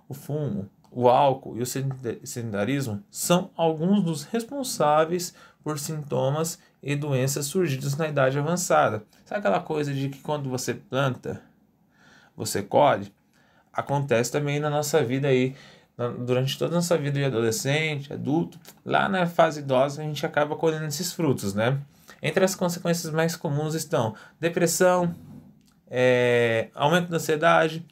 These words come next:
distúrbios, é, cerebrais dispondo às quedas, é, predispondo às quedas, né?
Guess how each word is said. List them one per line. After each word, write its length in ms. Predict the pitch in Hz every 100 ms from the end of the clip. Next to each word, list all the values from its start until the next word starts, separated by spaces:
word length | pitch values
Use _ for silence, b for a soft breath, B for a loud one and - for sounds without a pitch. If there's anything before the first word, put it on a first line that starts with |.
| b b
distúrbios, 560 | - 135 185 175 - - -
é, 180 | 143
cerebrais 480 | 139 151 143 147 147
dispondo 440 | 143 139 147 143 131
às 120 | -
quedas, 680 | - 147 160 156 156 - - b b b b b b
é, 160 | - 120
predispondo 640 | 120 165 170 143 160 139
às 120 | 110
quedas, 360 | - 139 139 117
né? 180 | 131